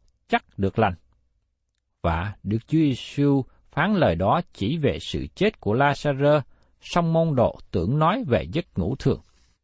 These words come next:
Đức Chúa Giêsu bèn nói tỏ tường cùng môn đồ rằng, "Lazarơ chết rồi. Ta vì các ngươi mừng, không có ta tại đó,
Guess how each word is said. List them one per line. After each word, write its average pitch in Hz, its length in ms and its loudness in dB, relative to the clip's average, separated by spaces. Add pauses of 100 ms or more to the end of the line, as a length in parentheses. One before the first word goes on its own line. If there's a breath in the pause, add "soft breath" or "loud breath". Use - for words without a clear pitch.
(160)
Đức 131 140 0 (100)
Chúa 170 120 2
Giêsu 151 420 2
bèn 98 320 0
nói 123 180 0 (100)
tỏ 120 260 0
tường 120 280 0
cùng 120 240 0
môn 165 220 0
đồ 131 160 4
rằng, 117 200 0 (520)
"Lazarơ 143 840 2 (100)
chết 196 240 -2
rồi. 113 340 2 (920)
Ta 131 340 2
vì 107 340 -2
các - 240 -2
ngươi 151 200 2
mừng, 123 280 2 (200)
không 143 420 -4
có 151 140 -4 (140)
ta 127 400 2
tại 73 240 -6
đó, 113 200 2